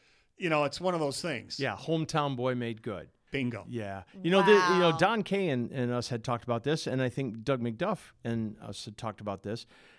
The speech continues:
Speaker 2: that you could escalate yourself in age, and as long as you still have your wits about you,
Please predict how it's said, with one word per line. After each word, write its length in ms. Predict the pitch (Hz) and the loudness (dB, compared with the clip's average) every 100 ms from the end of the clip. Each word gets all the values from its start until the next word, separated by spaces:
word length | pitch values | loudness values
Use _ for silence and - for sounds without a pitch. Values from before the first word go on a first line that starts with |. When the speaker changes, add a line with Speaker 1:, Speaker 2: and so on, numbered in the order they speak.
| _ | _
Speaker 2:
that 140 | 143 120 | -2 -2
you 380 | 123 131 202 285 | -4 0 2 2
could 400 | - 220 147 - _ _ - | 4 4 4 -4 _ _ -2
escalate 560 | 202 - 214 185 147 | 0 2 4 4 2
yourself 580 | 151 160 - 156 151 - | 0 0 0 2 2 0
in 300 | - 135 131 - | -6 -4 -4 -6
age, 560 | 131 98 98 - - - - - - - | -6 -6 -10 -16 -18 -18 -16 -14 -16 -10
and 120 | - 131 | -4 -2
as 180 | 120 | -2
long 220 | 127 202 302 | 0 0 2
as 100 | 277 | 0
you 80 | |
still 320 | 262 - 226 190 | -2 2 2 4
have 220 | 180 160 | 2 2
your 140 | 143 | 0
wits 340 | 123 147 214 - | 2 2 2 0
about 320 | 120 107 98 | 2 0 -2
you, 320 | 101 95 101 | -10 -10 -12